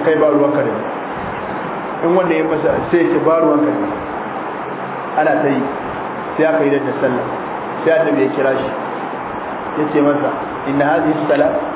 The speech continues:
la tuslihu bi shay'in min kalamin nas."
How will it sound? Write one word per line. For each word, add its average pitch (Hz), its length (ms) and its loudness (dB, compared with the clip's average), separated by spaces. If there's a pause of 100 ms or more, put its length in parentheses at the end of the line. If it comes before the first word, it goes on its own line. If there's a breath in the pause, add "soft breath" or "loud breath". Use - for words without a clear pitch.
(500)
la 135 180 4
tuslihu 165 420 2
bi 143 120 0
shay'in 170 260 2
min 131 180 0
kalamin 135 360 2
nas." - 260 -4